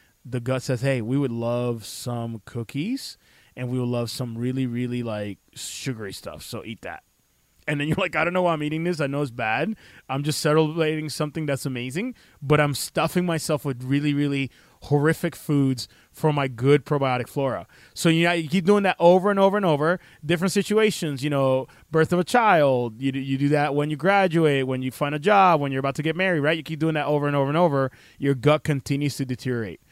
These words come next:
Your bad bacteria continue to grow, good bacteria continue to decrease. Guess what happens? Your cells, as I said in the beginning, your cells that create serotonin need the probiotic flora, the good bacteria, to be at a very high level, because when those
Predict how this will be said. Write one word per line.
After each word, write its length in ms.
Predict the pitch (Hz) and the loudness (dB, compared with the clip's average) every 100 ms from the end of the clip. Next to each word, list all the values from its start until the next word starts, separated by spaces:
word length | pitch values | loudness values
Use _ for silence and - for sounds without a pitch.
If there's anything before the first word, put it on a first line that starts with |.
| - - _ _ | -20 -20 _ _
Your 180 | 127 135 | -2 -2
bad 400 | 120 110 131 135 | 0 0 2 2
bacteria 420 | 156 156 - 156 | 0 0 0 0
continue 360 | 160 143 147 151 | 0 -2 -2 -2
to 100 | 170 | -2
grow, 300 | 139 131 131 | 0 0 0
good 240 | 123 127 | 0 -2
bacteria 360 | 120 131 - 135 | -2 -4 -2 -2
continue 380 | 131 120 123 127 | -2 -6 -6 -6
to 60 | |
decrease. 440 | 135 139 - 127 113 | -6 -6 -8 -10 -8
Guess 200 | 127 110 | -8 -6
what 100 | 117 | -6
happens? 480 | 127 - 95 87 - _ _ - | -6 -8 -12 -14 -18 _ _ -2
Your 160 | 139 | 0
cells, 480 | 131 - 196 156 135 | 2 4 6 6 4
as 100 | 139 | -2
I 80 | 131 | -2
said 180 | - 143 | -2 -2
in 100 | 131 | -2
the 60 | |
beginning, 540 | 123 123 180 131 120 120 _ - _ _ _ _ - | -2 0 0 -2 -8 -12 _ -20 _ _ _ _ -2
your 160 | 135 | 0
cells 440 | - - 160 170 165 | 0 2 6 6 6
that 160 | 190 | 2
create 300 | - 185 180 | 2 2 2
serotonin 800 | - 185 190 185 220 196 147 135 | 0 0 2 4 6 6 2 0
need 640 | 151 214 190 147 147 185 - _ - | 2 2 2 2 0 0 -6 _ -6
the 260 | 147 147 139 | 2 4 2
probiotic 760 | - 165 185 190 185 185 185 | 0 4 6 6 4 4 2
flora, 360 | - 185 196 165 | 0 2 4 4
the 140 | 139 | 0
good 280 | 135 135 165 | 0 0 2
bacteria, 420 | 180 180 - 180 170 | 0 0 2 2 2
to 140 | 147 | 0
be 280 | 139 156 151 - - | 2 2 0 -8 -14
at 140 | - 143 | -2 0
a 60 | |
very 260 | 131 147 170 | 2 2 4
high 180 | 165 175 | 4 4
level, 380 | 165 175 156 143 | 4 2 2 0
because 340 | 143 143 - | 0 -2 -2
when 140 | 143 | 0
those 180 | 139 131 | 0 -2